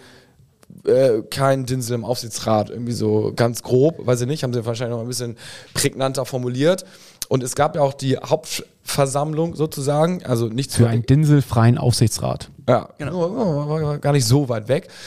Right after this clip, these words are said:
Speaker 1: Und, ähm, es gab auch die Hauptversammlung, das ist nicht die Mitgliederversammlung, sondern die Hauptversammlung ist mit sozusagen den Aktionären, also mit den Teilhabern, ähm, Aufsichtsrat, Vorstand.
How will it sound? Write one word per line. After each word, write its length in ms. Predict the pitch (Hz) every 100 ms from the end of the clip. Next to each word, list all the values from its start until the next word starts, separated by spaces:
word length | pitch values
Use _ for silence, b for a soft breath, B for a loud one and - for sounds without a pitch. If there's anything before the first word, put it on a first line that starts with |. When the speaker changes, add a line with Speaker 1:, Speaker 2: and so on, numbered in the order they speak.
| B B -
Speaker 1:
Und, 340 | 131 131 127
ähm, 360 | 131 127 123 123 -
es 120 | 123
gab 200 | 139 139
auch 80 | 135
die 100 | 139
Hauptversammlung, 1000 | 151 - - - 139 147 165 160 165 160 -
das 200 | 127 -
ist 180 | 127 123
nicht 240 | 151 -
die 40 |
Mitgliederversammlung, 680 | 127 131 143 147 135 143 135
sondern 140 | 117 113
die 60 |
Hauptversammlung 480 | 120 - 120 117 117
ist 180 | 104 - B B B -
mit 180 | 117 -
sozusagen 300 | 110 117 113
den 160 | 107
Aktionären, 540 | - - - 113 131 127
also 140 | 110
mit 120 | 107
den 120 | 110
Teilhabern, 800 | 104 135 143 131 131 127 127 127 B B B B -
ähm, 480 | 113 113 113 110 -
Aufsichtsrat, 540 | 127 - 113 - 113
Vorstand. 540 | - 156 - 151 151